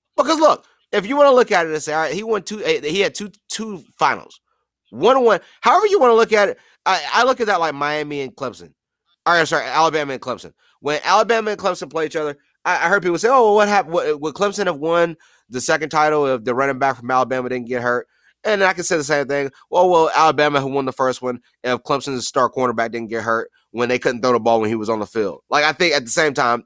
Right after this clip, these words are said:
it, the same way. Some people say, "Oh, well, what, would the Cavaliers have won the finals if Draymond didn't get, get suspended?" Obviously, Kevin Love missed two games in that series too. But would they have won the first title if Kyrie and Kevin Love were out? At the same time, however you wanna look at it,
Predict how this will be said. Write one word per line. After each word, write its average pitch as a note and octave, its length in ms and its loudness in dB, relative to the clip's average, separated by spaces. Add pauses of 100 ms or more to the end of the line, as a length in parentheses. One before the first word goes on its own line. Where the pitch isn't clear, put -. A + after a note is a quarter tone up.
it, A3+ 180 0 (220)
the B3+ 80 -8
same C#4+ 220 2
way. G3 140 4 (300)
Some A#3 160 2
people B3+ 140 2
say, A#3 100 4
"Oh, A#3 160 4 (260)
well, F#3 180 4
what, F#3 240 4
would D#3+ 320 0
the D3 360 0 (300)
Cavaliers F3 460 0
have C#3+ 160 -2
won C#3 160 -4
the C3+ 80 -6
finals B2 360 -2
if A2 120 -8
Draymond G#2+ 400 -6
didn't G#2+ 160 -10
get, A2 180 -14 (240)
get A2 140 -10
suspended?" A#2 420 -10 (360)
Obviously, B2+ 360 0
Kevin A#2+ 240 2
Love A2 160 2
missed G#2+ 220 -4
two G#2+ 80 -4
games G2 240 -4
in G2+ 40 -4
that F#2+ 100 -8
series F#2+ 200 -8
too. A#2+ 240 -4 (300)
But A#3 200 2 (440)
would G#3 280 2
they F#3+ 100 4
have G3+ 120 4
won F#3+ 140 2
the F3 80 0
first F#3+ 260 2
title D#3 280 4
if C3+ 140 0
Kyrie D3 360 0
and B2+ 80 -8
Kevin C3+ 180 -4
Love B2+ 160 -2
were A2 120 -4
out? F2+ 160 -8 (360)
At F#3 100 2
the E3 80 -12
same A3+ 260 0
time, B2+ 280 0
however F#3+ 280 2
you G#3+ 100 -8
wanna F#3 160 0
look C#3+ 200 -4
at G#2+ 160 -6
it, - 80 -12